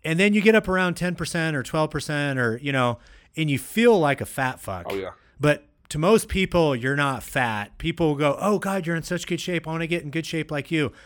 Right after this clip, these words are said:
Speaker 1: And, and, and my first response is, "I'm not in good shape right now."
Speaker 2: Oh, yeah.
Speaker 1: But what we're, what we're thinking about is when we feel like we're in great shape and our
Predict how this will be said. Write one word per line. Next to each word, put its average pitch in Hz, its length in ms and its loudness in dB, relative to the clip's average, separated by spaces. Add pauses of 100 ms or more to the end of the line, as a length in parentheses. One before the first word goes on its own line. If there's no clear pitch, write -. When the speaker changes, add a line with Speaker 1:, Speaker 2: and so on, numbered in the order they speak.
(320)
Speaker 1:
And, 143 340 -4
and, 143 160 -8 (160)
and 131 300 -14
my 151 240 0
first 165 260 -2
response 147 380 -6
is, 127 240 -6
"I'm 139 140 -8
not 151 180 -2
in 127 80 -6
good 117 140 -4
shape 139 280 -6
right 104 160 -6
now." 98 160 -6
Speaker 2:
Oh, 98 60 -6
yeah. 101 120 -6 (460)
Speaker 1:
But 170 300 2 (180)
what 196 280 2
we're, 185 220 4
what 165 300 2
we're 190 160 6
thinking 214 480 2
about 143 500 2
is 135 540 -2 (600)
when 156 280 2
we 170 140 4
feel 185 320 4
like 160 220 4
we're 160 180 2
in 135 80 0
great 151 300 2
shape 151 480 0 (160)
and 131 100 -2
our 113 160 0